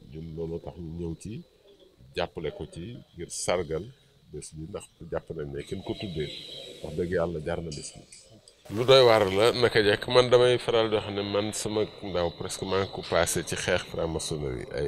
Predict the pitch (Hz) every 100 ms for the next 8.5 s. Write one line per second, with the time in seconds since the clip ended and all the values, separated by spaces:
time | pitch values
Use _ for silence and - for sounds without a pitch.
0 | - 80 80 - 95 - 87 85 82 80
1 | 78 - 76 80 82 76 92 - - 78
2 | - 101 98 87 107 120 98 92 92 98
3 | 98 82 - - - - - - - -
4 | - - 82 80 80 78 76 73 64 -
5 | 95 107 107 101 95 87 95 - - 65
6 | - 57 62 62 58 80 104 98 101 95
7 | 90 78 95 82 67 - _ _ _ _
8 | _ - - - 95